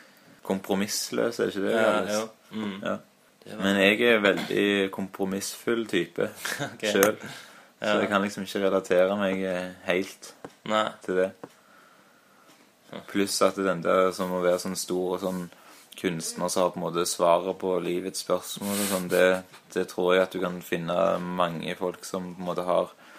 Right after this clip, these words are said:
Speaker 2: Mm.
Speaker 1: i sitt, eh, yrke og virke. Det trenger
Speaker 2: Ja,
Speaker 1: ikke,
Speaker 2: ja.
Speaker 1: trenger ikke være en stor, eh,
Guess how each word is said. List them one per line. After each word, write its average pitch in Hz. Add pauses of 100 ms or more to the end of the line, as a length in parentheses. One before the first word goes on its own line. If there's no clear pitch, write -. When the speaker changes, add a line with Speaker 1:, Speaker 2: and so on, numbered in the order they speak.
Speaker 2:
Mm. 104
Speaker 1:
i 87
sitt, -
eh, 98
yrke -
og 95
virke. 95 (200)
Det 95
trenger 95
Speaker 2:
Ja, 85
Speaker 1:
ikke, 98
Speaker 2:
ja. 95
Speaker 1:
trenger 90
ikke 98
være 98
en 92
stor, 92
eh, 90